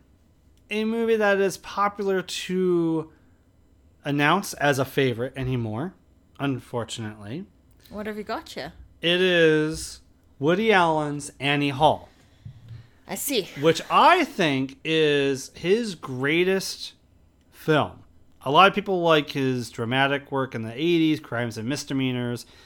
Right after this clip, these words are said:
Speaker 1: Some people love Match Point in two thousand five.
Speaker 2: Crimes and
Speaker 1: With
Speaker 2: Misdemeanors, indeed.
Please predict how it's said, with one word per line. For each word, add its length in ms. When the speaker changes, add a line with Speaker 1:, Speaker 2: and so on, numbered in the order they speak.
Speaker 1:
Some 300
people 360
love 300
Match 380
Point 360
in 80
two 140
thousand 360
five. 720
Speaker 2:
Crimes 340
and 100
Speaker 1:
With 60
Speaker 2:
Misdemeanors, 600
indeed. 500